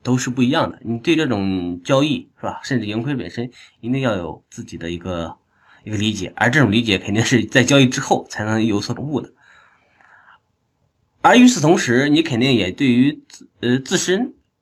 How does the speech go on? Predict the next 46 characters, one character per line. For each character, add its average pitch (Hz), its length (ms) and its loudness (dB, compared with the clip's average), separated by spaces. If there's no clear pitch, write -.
在 139 100 2
交 139 180 0
易 135 40 4
的 123 80 4
过 123 120 0
程 123 140 4
中， 123 160 2
对 147 120 0
于 143 40 2
自 165 160 -4
身 175 340 -2
也 85 140 -10
有 92 140 -4
一 98 60 -4
个 98 220 -6
越 107 160 -2
来 95 80 -2
越 101 140 -4
深 113 180 -8
刻 110 120 -10
的 92 120 -8
认 120 240 0
识， - 220 -12
就 113 140 -4
是， 95 600 -4
哎， 104 160 -4
你 110 80 -2
自 151 140 -8
己 98 200 -4
到 117 140 2
底 98 80 -2
是 107 160 -2
一 117 60 0
种 98 140 -4
风 123 200 -2
险 98 180 -6
偏 139 140 -4
好 107 220 -2
型 90 200 -10
的， 87 100 -8
还 98 100 -12
是 110 140 -10
一 98 40 -8
种 92 100 -12
风 110 160 -12
险 80 300 -10